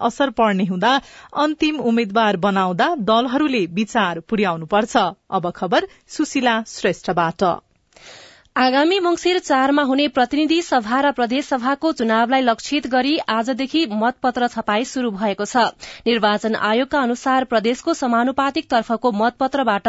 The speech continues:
Speaker 2: छपाई शुरू गरिएको हो। आज र भोलि नमूना मतपत्र छपाई गर्ने र मसी सेट भए लगत्तै समानुपातिक तर्फको मतपत्र छापिने आयोगले जनाएको छ। पाँच सय तीन प्रकारका मतपत्रको फरक फरक टेम्प्लेट र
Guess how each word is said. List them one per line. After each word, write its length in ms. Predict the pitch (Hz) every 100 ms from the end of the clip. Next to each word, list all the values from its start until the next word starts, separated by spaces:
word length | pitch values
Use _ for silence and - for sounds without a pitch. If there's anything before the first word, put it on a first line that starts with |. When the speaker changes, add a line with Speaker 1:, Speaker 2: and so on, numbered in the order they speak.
| 226
Speaker 2:
छपाई 400 | - 208 208 240
शुरू 280 | - 247 220
गरिएको 420 | 208 190 196 214
हो। 160 | 214 233 - - - -
आज 220 | 214 233 285
र 140 | 311
भोलि 260 | 254 311 330
नमूना 440 | 262 254 294 311
मतपत्र 520 | 247 220 - 233 247
छपाई 360 | - 220 226 214
गर्ने 300 | 208 208 254 339
र 80 | 285
मसी 300 | 233 254 311
सेट 260 | - 269 220 208
भए 180 | 214 214
लगत्तै 520 | 214 233 233 294 339 - -
समानुपातिक 680 | - 285 311 320 320 311 320
तर्फको 380 | 254 220 247 277
मतपत्र 560 | 233 240 - 254 247 226
छापिने 580 | - 220 214 208 220 381 - - -
आयोगले 440 | 233 233 233 226
जनाएको 420 | 196 202 185 180 208
छ। 240 | 262 214 - - - -
पाँच 200 | 269 294
सय 220 | - 370
तीन 240 | 359 302
प्रकारका 460 | 262 247 262 262 285
मतपत्रको 640 | 226 233 - 254 262 269
फरक 340 | 269 - 277 285
फरक 280 | 277 269 269
टेम्प्लेट 520 | 240 233 - 262 - 262
र 160 | 285